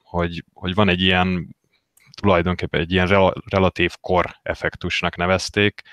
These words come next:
ö, tehát, hogy, hogy me-, mennyi idős a tested, tehát hogy nézel ki, mennyire vagy, vagy nagy, meg pici,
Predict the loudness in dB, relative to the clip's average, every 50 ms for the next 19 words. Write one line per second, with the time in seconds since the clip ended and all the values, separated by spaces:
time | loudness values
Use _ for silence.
0 | -20 -18 -18 -16 -16 -18 -18 -20 _ _ -4 -2 0 2 2 2 2 2 2 2
1 | 0 -2 -4 -10 -20 _ _ _ _ _ _ -4 -2 2 2 2 2 2 2 2
2 | 2 2 0 0 0 0 0 0 -2 0 0 0 2 2 2 2 4 2 2 2
3 | 0 -2 -2 -2 -4 -4 -4 -6 -8 -10 -10 _ -14 -12 -4 0 0 0 2 0
4 | -2 -2 0 0 -2 -2 -2 -4 -8 -6 -4 -4 -4 -2 -2 -2 -2 -2 0 -2
5 | -2 -2 -4 -6 -4 -4 -4 -2 -2 0 0 0 0 -2 -6 -6 -6 _ -8 -8
6 | -4 0 0 0 0